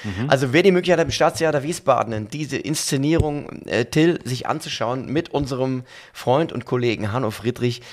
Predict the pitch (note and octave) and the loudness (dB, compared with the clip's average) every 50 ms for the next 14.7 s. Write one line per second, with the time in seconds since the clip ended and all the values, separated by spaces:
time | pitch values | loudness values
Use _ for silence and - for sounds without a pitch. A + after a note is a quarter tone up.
0 | - - - - - A#2 G#2+ G2+ F#2+ F#2 A#2 C3 D#3 E3 - C#3+ - - - - | -20 -20 -10 0 4 4 4 4 4 6 6 6 6 6 2 -2 -4 -4 -6 -6
1 | - - F#2+ - - G2+ A2 C3 B2+ C#3 B2+ - C3+ G2 G2+ - - B2+ C3+ A#2 | -8 -10 -10 -10 -6 -2 -2 -2 0 -2 0 0 0 0 0 -2 -4 -4 -2 -2
2 | G#2 - - C3+ - - - - G#2+ G#2+ G#2 G#2+ F2+ F2 - - - - _ _ | -4 -4 -6 -6 -6 -6 -8 -8 -8 -6 -6 -6 -6 -6 -8 -10 -14 -14 _ _
3 | _ _ _ _ _ _ _ _ - A2+ G#2+ - - - A2+ A2+ A2+ A#2+ A2 G#2+ | _ _ _ _ _ _ _ _ -2 -2 -2 0 0 0 0 2 2 0 0 0
4 | A2+ B2 C3 B2 - C3 A#2 B2 A#2+ C3 A#2+ C#3 B2 A2+ G#2 G2 F#2 F2 F#2+ C3 | -2 0 0 0 -2 -2 0 2 2 2 2 0 -2 -2 -2 0 -2 0 2 0
5 | D3 - - - E3 - B2 C#3 C#3+ - D3 A#2+ A2 G2+ D#2+ E2+ A2+ - - - | 0 0 -2 -4 -4 0 2 0 2 2 2 2 2 2 2 0 -2 -2 -2 -4
6 | - - - D3 - - D#3+ D#3+ D3+ B2+ A#2 B2+ C#3 E3+ F#3 - - - D3 C#3 | -2 0 -2 -2 0 -2 -4 -4 -2 -4 -2 -2 -2 -2 -2 -4 -6 -6 -4 -2
7 | C3+ C#3+ D#3 - - - D3 D#3 E3+ F3+ D#3+ _ _ - - G#2+ - G#2+ A2 A#2 | -2 -2 -4 -4 -4 -4 -2 0 0 -2 -4 _ _ -12 -10 -6 -2 0 0 0
8 | - C3+ A#2+ - C3 B2+ B2 B2 B2 G#2+ - C3+ C3+ C3 B2 G2+ F#2 G2+ A#2+ C3+ | 0 -2 -4 -2 0 2 2 2 2 2 0 -2 0 0 0 0 0 -2 -2 -4
9 | C#3+ B2 G2+ G2 G2 G2 G#2+ G#2+ G2+ G#2 G#2+ G2+ - - F2 - - - - E2+ | -4 -2 -2 0 0 0 0 0 0 0 -2 -2 -2 -6 -10 -12 -12 -12 -10 -10
10 | E2 - F2+ - _ _ _ - - - - - - - - - _ - A2+ A2 | -10 -10 -14 -20 _ _ _ -20 -20 -20 -18 -18 -18 -20 -20 -20 _ -2 0 2
11 | A2+ A2 A2 A2 A2 A2 G#2+ A2 A2 G#2+ A2 C#3+ B2+ A2+ G#2+ A2 A#2+ A#2 - B2 | 4 4 6 4 4 4 4 2 2 2 2 2 2 2 2 0 0 2 2 0
12 | A2+ G#2 G#2+ F#2+ F#2 - E2 C2+ C#2 - _ - - - A2 B2 D#3 - F3 E3+ | 0 0 -4 -6 -6 -10 -12 -14 -14 -18 _ -12 -4 0 2 2 4 4 4 2
13 | D3+ - - A#2+ - - A#2 A#2 A2+ G2+ B2 D#3 F#3+ - - F#3+ F3+ F3+ - - | 2 0 -6 -8 -6 2 2 2 4 6 4 4 4 4 4 4 4 4 2 -8
14 | - - - D3 C3+ C3+ C3 B2+ A#2+ A#2+ C#3 D#3 D#3+ D3+ | -8 0 0 2 4 4 4 4 6 6 6 4 4 2